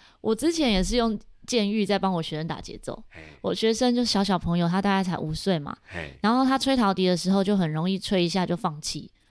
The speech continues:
Speaker 1: 我就跟他讲说：
Speaker 2: 哦。
Speaker 1: “那我用监狱帮你打拍子。”但是如果我错了，我们就要重来。
Speaker 2: 嘿。
Speaker 1: 所以有时候是他错，有时候我错。那因为他本来就会很容易错，所以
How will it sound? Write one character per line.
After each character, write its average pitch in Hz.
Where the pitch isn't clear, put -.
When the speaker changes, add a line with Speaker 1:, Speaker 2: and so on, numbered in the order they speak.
Speaker 1:
我 180
就 226
跟 233
他 233
讲 165
说： 202
Speaker 2:
哦。 -
Speaker 1:
“那 214
我 165
用 190
监 190
狱 180
帮 170
你 170
打 -
拍 151
子。” -
但 302
是 311
如 254
果 208
我 170
错 196
了， 139
我 160
们 165
就 208
要 196
重 151
来。 -
Speaker 2:
嘿。 -
Speaker 1:
所 285
以 277
有 165
时 175
候 208
是 208
他 180
错， 180
有 156
时 185
候 190
我 175
错。 -
那 277
因 320
为 294
他 294
本 -
来 254
就 208
会 208
很 165
容 160
易 180
错， -
所 233
以 247